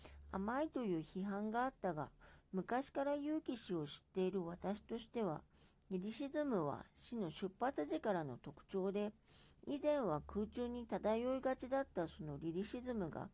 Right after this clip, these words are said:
今では肉付きの面のように物自体に張り付き、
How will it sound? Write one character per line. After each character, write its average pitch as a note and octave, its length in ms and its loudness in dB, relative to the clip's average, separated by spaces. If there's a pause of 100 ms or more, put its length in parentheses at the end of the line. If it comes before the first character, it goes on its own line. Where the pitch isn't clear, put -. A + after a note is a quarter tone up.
(400)
今 C#4+ 280 2
で C4 120 4
は D#3+ 120 4
肉 D3+ 320 -2
付 A#3 280 -4
き - 20 -4
の A#3+ 180 -2
面 G#3+ 300 0
の B3+ 140 0
よ C#4 180 4
う C4 60 4
に E3+ 160 -2 (600)
物 A3+ 280 0
自 C4 180 -2
体 C#4+ 240 4
に F3 140 0
張 - 180 -8
り F#3 180 -2
付 - 260 -8
き、 - 80 -8